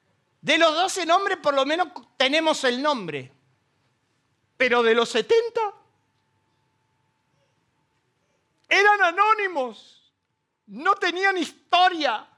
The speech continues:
Nadie sabía de ellos.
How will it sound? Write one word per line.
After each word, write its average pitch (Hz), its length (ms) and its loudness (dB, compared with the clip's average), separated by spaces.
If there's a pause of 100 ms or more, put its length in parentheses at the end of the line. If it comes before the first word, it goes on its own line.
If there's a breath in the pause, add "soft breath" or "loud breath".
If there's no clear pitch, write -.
(560)
Nadie 403 500 0
sabía 339 460 -2
de 285 320 -2
ellos. 269 540 -8